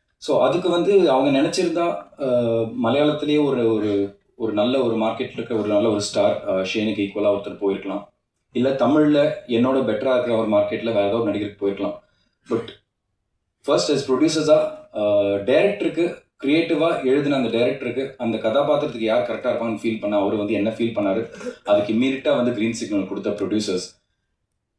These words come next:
இதுதான் நான் சொல்றேன் ஒரு, ஒரு ப்ரொடியூசர்னா என்ன அப்படின்னு. அந்த கதைக்கு என்ன தேவையோ, பேஷனேட்டா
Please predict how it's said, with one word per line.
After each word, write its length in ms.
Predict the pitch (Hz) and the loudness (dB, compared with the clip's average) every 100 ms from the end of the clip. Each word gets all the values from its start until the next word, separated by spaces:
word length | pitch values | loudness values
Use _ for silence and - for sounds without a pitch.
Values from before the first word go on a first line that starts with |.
| _ | _
இதுதான் 360 | 147 147 165 175 | 0 2 4 4
நான் 120 | 143 | 2
சொல்றேன் 280 | - 123 131 | 0 0 0
ஒரு, 260 | 117 - | 0 -2
ஒரு 100 | 117 | -4
ப்ரொடியூசர்னா 600 | 98 123 139 143 143 131 123 | -4 -2 0 0 0 0 0
என்ன 260 | 107 113 | 2 0
அப்படின்னு. 300 | 98 98 101 | 0 0 -2
அந்த 220 | 113 101 | -2 -4
கதைக்கு 420 | - - 175 180 151 | 0 2 2 2 2
என்ன 160 | 135 | 2
தேவையோ, 420 | 139 131 120 143 - | 0 0 2 0 2
பேஷனேட்டா 680 | 123 123 - 151 147 151 | 2 2 0 0 2 2